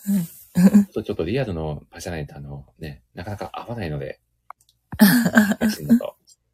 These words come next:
Speaker 2: また、
Speaker 1: はい。
Speaker 2: 初回に合わせてね、何かしら披露できればなと思いますので。
Speaker 1: はい。
Speaker 2: はい。
Speaker 1: はい。
Speaker 2: でもよろしくお願いします。
Speaker 1: お願いします。うん。
Speaker 2: では、杉浦さん、じゃあ最後のご挨拶お願いしてもよろしいでしょうか？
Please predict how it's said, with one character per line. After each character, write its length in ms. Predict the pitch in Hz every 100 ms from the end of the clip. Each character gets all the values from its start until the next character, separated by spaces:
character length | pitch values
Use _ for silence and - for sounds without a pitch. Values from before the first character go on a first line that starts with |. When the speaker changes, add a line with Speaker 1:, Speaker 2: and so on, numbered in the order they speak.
| _ _
Speaker 2:
ま 80 | -
た、 120 | -
Speaker 1:
は 40 |
い。 220 | 202 190 165
Speaker 2:
初 100 | 180
回 120 | 113
に 80 | 107
合 60 |
わ 80 | 117
せ 120 | -
て 120 | -
ね、 200 | - 78 _ -
何 160 | 85
か 80 | 76
し 120 | -
ら 160 | - - _ _ _ _ _ _ _
披 60 |
露 140 | - 156
で 80 |
き 80 | -
れ 60 | 147
ば 60 | -
な 160 | 202
と 160 | 160 - _ _ _ _ -
思 120 | -
い 40 |
ま 80 | 160
す 100 | 185
の 60 | 196
で。 100 | 233 233 - 262 - 269 -
Speaker 1:
は 180 | - -
い。 80 | -
Speaker 2:
は 140 | 208 208
い。 40 |
Speaker 1:
は 40 | 202
い。 80 | 202
Speaker 2:
で 120 | 85
も 60 | 80
よ 80 |
ろ 60 | 98
し 80 | -
く 240 | 113 - -
お 60 | -
願 140 | 127
い 40 |
し 80 | 135
ま 80 | 143
す。 200 | 143 - _ _ _ _ _ -
Speaker 1:
お 60 | 202
願 80 |
い 40 | 190
し 100 | 220
ま 100 | -
す。 40 | - _ - -
う 40 | 202
ん。 40 | 185 - _ -
Speaker 2:
で 80 |
は、 80 | 131
杉 200 | 104 127
浦 60 | 120
さ 120 | 98
ん、 120 | 80 - _ -
じ 80 |
ゃ 20 | 92
あ 20 |
最 180 | - 101
後 60 |
の 240 | 80 73 - _ _ _ _ _ _ _
ご 140 | -
挨 40 |
拶 400 | 85 - - 95 -
お 80 | 80
願 140 | 87
い 40 | 90
し 60 |
て 60 | 113
も 80 | 92
よ 60 |
ろ 40 | 92
し 120 | -
い 20 |
で 60 | 117
し 100 | -
ょ 40 |
う 40 | -
か？ 160 | -